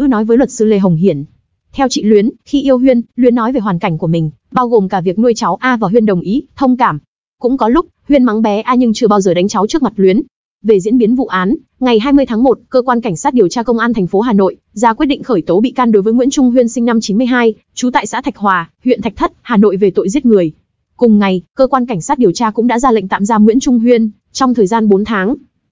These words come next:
Quá trình điều tra xác định, vào tháng chín năm hai không hai mươi mốt, sau khi ly hôn chồng, chị Nguyễn Thị Luyến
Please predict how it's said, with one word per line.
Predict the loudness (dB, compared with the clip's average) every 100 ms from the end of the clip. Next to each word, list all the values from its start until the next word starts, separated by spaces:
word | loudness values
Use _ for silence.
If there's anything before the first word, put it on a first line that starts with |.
| _
Quá | -4
trình | 0 2
điều | 2 0
tra | -2
xác | -2 0
định, | -2 -4
vào | -2 -2
tháng | -2 -4
chín | -2 0
năm | 0
hai | 0
không | -2
hai | 0 2
mươi |
mốt, | 2 2 -2 _
sau | -6 -4
khi | 0
ly | 0 2
hôn | 2 2
chồng, | 2 -2 -4 _
chị | 0
Nguyễn | 2 2
Thị | 0
Luyến | 2 2 2